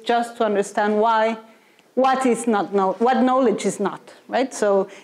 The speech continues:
if you want to know what knowledge is not, go and see what delusions are, right? But then there's a new trend in, in, in epistemology, uh, of people who are trying to say that delusions have some epistemic value.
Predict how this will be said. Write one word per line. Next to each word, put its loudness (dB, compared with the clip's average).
if 0
you 4
want 2
to 2
know 2
what 2
knowledge 2
is -4
not, 0
go 2
and 0
see 0
what 0
delusions -2
are, -14
right? -6
But -2
then 4
there's 2
a 4
new 2
trend 0
in, 2
in, 0
in 0
epistemology, 0
uh, -12
of -2
people 0
who -2
are 0
trying -2
to 0
say 2
that -2
delusions 0
have -2
some -2
epistemic -2
value. -4